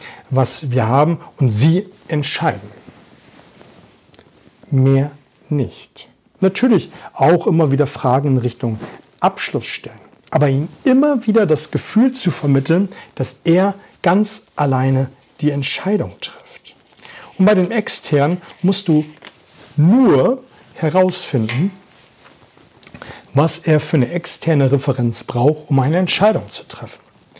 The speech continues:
Wenn es die Frau Gertrud ist,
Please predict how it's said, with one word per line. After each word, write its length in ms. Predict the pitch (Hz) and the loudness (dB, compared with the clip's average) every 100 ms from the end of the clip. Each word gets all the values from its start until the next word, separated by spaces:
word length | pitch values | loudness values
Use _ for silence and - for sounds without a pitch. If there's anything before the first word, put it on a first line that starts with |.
| - - - - | -20 -20 -20 0
Wenn 120 | 170 | 2
es 140 | 190 - | 2 2
die 140 | 139 135 | 0 -2
Frau 440 | - - 139 131 113 - | -10 -2 2 2 0 0
Gertrud 600 | 156 170 - - 113 - - | 2 2 -2 -8 -8 -8 -6
ist, 260 | 214 - | -6 -8